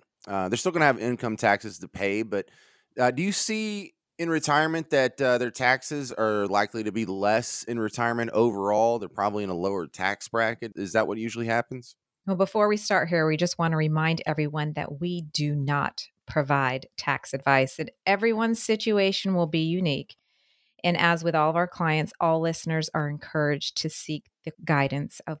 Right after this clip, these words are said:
Speaker 2: qualified tax professionals before making any decisions about their personal situation. But going back to your question there, what we generally see,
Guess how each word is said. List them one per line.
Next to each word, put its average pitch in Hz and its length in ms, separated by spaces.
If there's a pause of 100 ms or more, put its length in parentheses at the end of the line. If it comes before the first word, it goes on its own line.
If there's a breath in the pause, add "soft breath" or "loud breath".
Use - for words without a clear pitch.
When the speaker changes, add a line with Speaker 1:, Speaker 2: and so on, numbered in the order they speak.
(100)
Speaker 2:
qualified 175 680
tax - 300
professionals 143 720
before 143 300
making 143 360
any 147 160
decisions 143 540
about 135 240
their 139 140
personal 127 400
situation. - 720 (680)
But 185 100
going 233 240
back 202 260
to - 140
your 165 300
question 165 500
there, 143 280
what 180 240
we 226 160
generally 190 600
see, 175 580